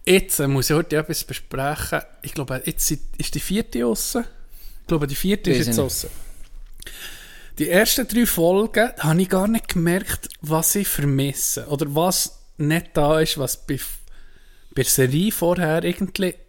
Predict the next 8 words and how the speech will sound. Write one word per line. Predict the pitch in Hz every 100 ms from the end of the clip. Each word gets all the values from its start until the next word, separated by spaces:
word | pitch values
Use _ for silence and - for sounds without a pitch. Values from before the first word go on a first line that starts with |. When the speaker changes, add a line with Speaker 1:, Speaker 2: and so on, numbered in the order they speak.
| -
Speaker 1:
Daily | 156 156 151
Business | 143 127 - 127 -
ist | - -
gsi. | - - - - - _ - - - - - - - - - - -
Paar | 156 156
Sachen. | 135 113 - - - - - -
Speaker 2:
Schwänz. | - 107 101 110 277 - - - - - - -
Speaker 1:
Schwänz, | - 131 127 151 247 - -